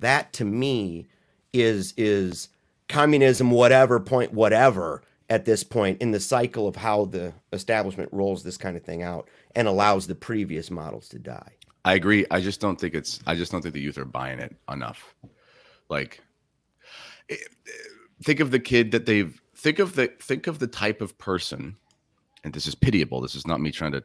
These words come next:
Speaker 2: to, to, to dump on anybody. Think of the type of person who makes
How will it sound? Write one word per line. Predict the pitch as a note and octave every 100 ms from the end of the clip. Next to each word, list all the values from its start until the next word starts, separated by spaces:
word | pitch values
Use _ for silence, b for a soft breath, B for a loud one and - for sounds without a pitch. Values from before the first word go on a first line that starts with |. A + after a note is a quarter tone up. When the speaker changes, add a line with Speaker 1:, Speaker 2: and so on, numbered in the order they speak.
| - -
Speaker 2:
to, | C2
to, | - B1+
to | -
dump | A#1+ D2 D#2
on | C#2
anybody. | B1 G#1+ A1 A#1 _ _ b b b b b -
Think | C3+ C#3+
of |
the | D3+
type | A#2+ G#2 G2+
of | D#2+
person | F#2+ F#2 F2+ E2 - _ _ _ _
who | - - F2+ D#2+
makes | D2+ D#2+ F#2 - - - -